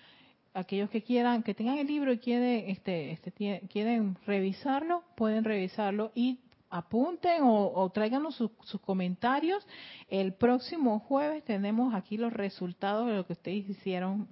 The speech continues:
Vamos a ver quiénes están, <laughs> a, a, a quiénes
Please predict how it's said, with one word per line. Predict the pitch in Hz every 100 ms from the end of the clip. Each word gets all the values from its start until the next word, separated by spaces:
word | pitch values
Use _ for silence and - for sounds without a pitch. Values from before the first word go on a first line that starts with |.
| 160
Vamos | 156 170 185
a | 170
ver | 160 170
quiénes | - 202 196 180 175 175 170 -
están, | 165 _ 185 175 175 185 214 _ -
<laughs> | - -
a, | - 370 - - 539 605 269 392
a, |
a | 349
quiénes | 311 - 277